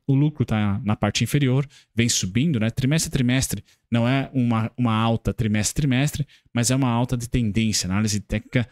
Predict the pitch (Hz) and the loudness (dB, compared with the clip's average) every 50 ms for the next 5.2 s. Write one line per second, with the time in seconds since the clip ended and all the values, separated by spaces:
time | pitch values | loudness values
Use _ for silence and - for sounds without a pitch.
0 | _ _ _ - 135 123 113 123 123 127 123 117 117 123 113 - 107 104 107 110 | _ _ _ -2 0 0 2 2 2 2 2 2 2 2 0 0 0 2 2 2
1 | 104 - 107 101 101 - 123 117 110 104 120 113 120 113 - - - - - 120 | 0 0 0 0 0 0 0 0 2 2 0 0 0 -2 -2 -6 -12 -8 -4 -2
2 | 113 117 113 - - - 117 113 117 - - 135 127 113 127 135 151 151 - - | 0 0 0 -2 -4 -2 -2 -2 0 0 0 0 0 2 2 0 0 0 0 -2
3 | 123 - _ _ _ - 160 - - 147 - - 151 147 147 143 - - 139 131 | -4 -4 _ _ _ -6 -4 -2 -2 -2 -2 0 0 0 0 0 0 0 0 0
4 | - - - 95 92 92 101 113 120 123 113 - - 107 113 117 113 - - 92 | 0 0 0 -2 -2 -2 -2 -2 -2 0 0 -2 0 0 0 0 0 0 -2 -2
5 | 90 - - | -2 -4 -6